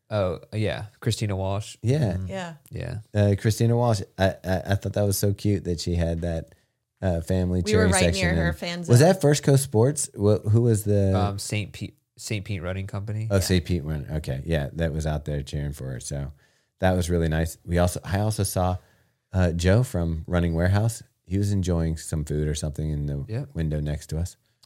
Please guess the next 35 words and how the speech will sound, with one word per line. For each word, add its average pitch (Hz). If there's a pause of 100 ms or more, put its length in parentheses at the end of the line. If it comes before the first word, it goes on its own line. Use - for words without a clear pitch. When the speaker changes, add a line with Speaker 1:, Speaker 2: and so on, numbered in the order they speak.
(300)
Speaker 1:
Yeah. 107 (360)
And, 117
uh, - (160)
so 123
then 107 (220)
obviously 110
the 101
women's 98 (220)
podium 92
was 87
pretty 82
awesome. 87 (640)
And 90
fourth -
Speaker 3:
Fiona 247
O'Keefe. 185
Speaker 1:
Yeah, 104
that's 104
insane. -
Speaker 3:
Coming 220
in 185
hot. 180
Speaker 2:
Okay. 135
Speaker 1:
Like, 117
really 139
Speaker 2:
Megan 139
Speaker 1:
doing 123
the 107
Molly 104
Seidel 101
repeat. 92
Speaker 3:
Right. 269
Speaker 1:
Yeah. 107
Speaker 3:
I 240
know. 269